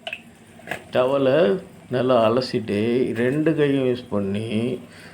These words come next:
இது மாதிரி முறுக்கி பிழிஞ்சிங்கன்னா தண்ணி போயிடும். க்ளீனாக, ம், டிராப் தண்ணியெல்லாம் போயிடும். இதை வந்து வாஷ் பண்ணி வச்சுங்க. அடுத்த நாள் காலையில நீங்க பார்த்தீங்கன்னா, நீங்க ஃப்ரெஷ்ஷாக, ஆக்டிவாக இருப்பீங்க.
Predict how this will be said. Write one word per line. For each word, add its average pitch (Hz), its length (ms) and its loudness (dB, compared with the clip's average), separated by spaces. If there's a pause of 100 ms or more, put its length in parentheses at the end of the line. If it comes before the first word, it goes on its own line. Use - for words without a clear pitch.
(520)
இது 120 160 0
மாதிரி 135 200 2
முறுக்கி 147 540 -2
பிழிஞ்சிங்கன்னா 139 680 -2
தண்ணி 120 280 0
போயிடும். 92 460 -2 (920)
க்ளீனாக, 123 460 2 (360)
ம், 107 440 -4 (800)
டிராப் 123 200 4 (260)
தண்ணியெல்லாம் 123 640 -2
போயிடும். 104 340 -2
இதை 160 260 4
வந்து 160 260 2
வாஷ் 127 320 0
பண்ணி 95 200 -2
வச்சுங்க. 92 180 -4
அடுத்த 143 240 2
நாள் 165 220 2
காலையில 143 380 4
நீங்க 131 300 0
பார்த்தீங்கன்னா, 123 440 0 (440)
நீங்க 165 180 2
ஃப்ரெஷ்ஷாக, 160 580 4
ஆக்டிவாக 147 480 4
இருப்பீங்க. 113 340 0